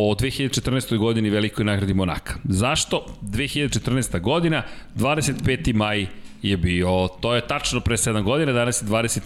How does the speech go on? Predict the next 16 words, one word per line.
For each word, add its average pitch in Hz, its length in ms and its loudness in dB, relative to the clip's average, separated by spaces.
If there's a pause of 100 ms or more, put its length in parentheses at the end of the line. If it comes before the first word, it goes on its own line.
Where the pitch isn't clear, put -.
peti 104 320 0
maj. 82 180 0 (540)
Na 160 300 0
poziciji 117 800 0 (100)
u 160 120 4
trci, 147 500 0 (120)
ne 147 220 2
u 147 40 2
kvalifikacijama, 120 960 0
broj 104 380 2 (1080)
osam, 135 460 2
jedan 95 320 2
Francuz, 156 600 0 (580)
Roman 107 260 2
Grosjean 98 360 2
inače 151 420 0